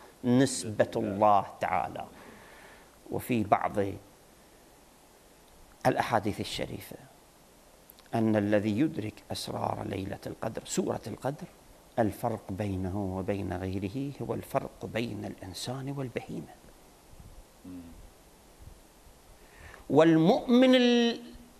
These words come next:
Speaker 1: كل مؤمن له نور يوم القيامة. النور الذي يسعى بين يديه يوم القيامة، كل مؤمن، "نور إنا أنزلناه". وأحاديث أهل البيت تقول: "وإنها لغاية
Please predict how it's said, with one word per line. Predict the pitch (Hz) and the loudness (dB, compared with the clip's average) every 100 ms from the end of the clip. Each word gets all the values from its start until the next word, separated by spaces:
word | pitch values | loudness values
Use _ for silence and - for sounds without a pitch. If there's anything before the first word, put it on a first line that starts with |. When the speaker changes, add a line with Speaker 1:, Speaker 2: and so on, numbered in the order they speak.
| - - | -20 -8
Speaker 1:
كل | - 170 160 | 0 2 4
مؤمن | 151 151 139 | 4 2 4
له | 135 131 | 4 4
نور | 131 120 | 4 6
يوم | 113 107 | 4 2
القيامة. | 101 101 92 87 87 - - | 0 -2 -2 -4 -10 -6 2
النور | 196 214 233 294 302 | 4 6 6 8 8
الذي | 294 285 294 220 277 269 | 8 8 6 4 6 6
يسعى | 247 - 208 247 220 208 | 4 2 4 6 6 6
بين | 214 208 208 | 4 4 4
يديه | 202 196 190 185 | 6 6 6 6
يوم | 165 180 180 180 | 8 8 6 6
القيامة، | 170 160 175 175 165 156 135 110 - - 107 | 2 4 6 8 6 4 0 -2 -8 -10 -2
كل | - 147 | 4 4
مؤمن، | 123 101 92 - - - | 4 0 -4 -6 -10 2
"نور | 127 147 131 113 117 | 4 6 4 2 2
إنا | 104 98 95 - | 0 0 -2 -6
أنزلناه". | 92 98 95 98 - - - - - - - - - - - - - - | -10 -10 -12 -12 -16 -20 -20 -20 -20 -20 -20 -20 -20 -20 -20 -20 -20 -4
وأحاديث | 117 107 - 110 110 | 0 2 2 0 0
أهل | 117 107 | -2 -2
البيت | 98 98 - | -2 -2 -2
تقول: | - 110 98 | 0 0 2
"وإنها | 110 - 120 117 117 107 113 110 | 0 2 0 0 -2 -2 -2 0
لغاية | 110 107 107 107 156 170 160 135 123 110 | 0 -2 0 2 4 4 4 4 2 0